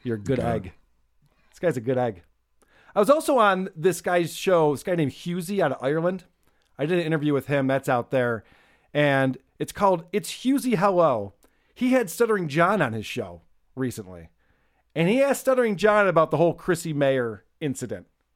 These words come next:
Speaker 1: I know, we're still talking about the Chrissy Mayer incident. Can you believe it? <laughs> Anyway, I thought this was interesting because John makes a, uh, well, what he says here, I thought was, there's no way it could possibly be true. This allegation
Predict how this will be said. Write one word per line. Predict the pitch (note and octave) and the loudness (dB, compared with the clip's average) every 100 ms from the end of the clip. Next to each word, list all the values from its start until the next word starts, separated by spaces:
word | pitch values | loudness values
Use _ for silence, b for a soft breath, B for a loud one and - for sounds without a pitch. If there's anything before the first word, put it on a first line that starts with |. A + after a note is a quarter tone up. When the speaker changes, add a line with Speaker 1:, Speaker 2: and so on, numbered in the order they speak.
| _ _ _ _ _ - | _ _ _ _ _ 0
Speaker 1:
I | |
know, | E3 | 0
we're | C#3 C#3 | 0 -2
still | - G#3 | 0 0
talking | F#3 F#3 F#3+ C#3 | 2 2 2 -2
about | A#2+ C#3 | -4 -8
the | |
Chrissy | - D#3+ C3 | -4 -4 -2
Mayer | C3 A#2+ | -2 -2
incident. | G2 - - | 0 -2 0
Can | B2 C3+ | -4 -4
you | |
believe | B2+ B2 C3+ | -6 -4 -4
it? | D3 - | -4 -10
<laughs> | b b b b | b b b b
Anyway, | B3 B3+ B3 G3 | 2 4 4 4
I | E3+ | 2
thought | E3+ B3+ | 4 2
this | A#3 F3+ | 2 -2
was | F3 | -2
interesting | E3+ D3 C3+ - A#2+ | -4 -4 -6 -6 -6
because | B2 D#3 C#3+ - b b b b C#3+ | -4 0 0 -2 b b b b -12
John | B2 G3 A3+ B3 C4 - - | -2 2 2 2 0 -4 -6
makes | D#3+ A3 - - - | 0 0 0 -10 -2
a, | F3+ F3 E3+ E3 | 2 2 2 4
uh, | D3+ D3 C#3 C3 - _ _ _ - | 4 4 2 -2 -8 _ _ _ -2
well, | A#3 A3+ A3 _ _ _ _ _ _ _ _ _ G3+ | 0 0 -4 _ _ _ _ _ _ _ _ _ 0
what | B3+ | 2
he | E4+ | 2
says | D4+ - C4 A#3 | 0 2 0 0
here, | - G3+ E3 D3+ D#3 - | -2 0 0 -2 -6 -2
I | G3 | -2
thought | G3+ C4+ B3 | 2 0 2
was, | F#3+ - - _ _ _ _ _ _ | -2 -2 -14 _ _ _ _ _ _
there's | - A#3 | -6 -2
no | B3+ C#4 | 2 2
way | B3+ A#3+ | 4 0
it | G#3+ | 0
could | G3+ | -2
possibly | F#3 F3 E3 C3+ | 0 0 -2 -6
be | A#2+ | -6
true. | - F#3+ A#2 | -6 -6 -6
This | A#2+ | -6
allegation | A3+ B3 D3+ E3 F3 E3 C3 A2 | -2 0 0 -2 -2 -4 -8 -8